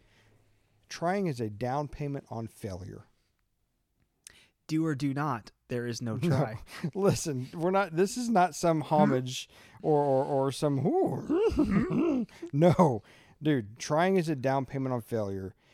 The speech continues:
Speaker 1: People that say, "I'm gonna try," really have zero intent on making it happen.
Speaker 2: You've already told yourself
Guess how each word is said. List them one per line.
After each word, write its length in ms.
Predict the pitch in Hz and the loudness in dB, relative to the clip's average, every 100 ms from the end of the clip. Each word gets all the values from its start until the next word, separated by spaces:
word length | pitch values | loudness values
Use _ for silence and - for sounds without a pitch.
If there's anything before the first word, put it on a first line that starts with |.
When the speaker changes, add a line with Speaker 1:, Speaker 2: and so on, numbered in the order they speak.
| _ - | _ -6
Speaker 1:
People 200 | 208 233 | -4 -4
that 120 | 185 | -4
say, 160 | 180 | -2
"I'm 100 | 165 | 0
gonna 180 | 156 127 | 0 -2
try," 540 | 104 - 123 131 143 139 | -4 -4 -2 -2 -4 -4
really 220 | 135 135 | -2 0
have 180 | 113 101 | -2 -6
zero 760 | 101 107 117 139 160 151 156 151 | -10 -10 -4 0 0 2 0 -2
intent 440 | 139 - - 123 | -8 -10 -10 -6
on 140 | 117 | -6
making 300 | 113 110 110 | -6 -6 -8
it 80 | 101 | -8
happen. 180 | 98 156 | -6 -6
Speaker 2:
You've 120 | 175 | -4
already 240 | 196 175 160 | -2 -4 -4
told 280 | 165 143 | -6 -6
yourself 400 | 127 117 120 110 | -8 -8 -8 -10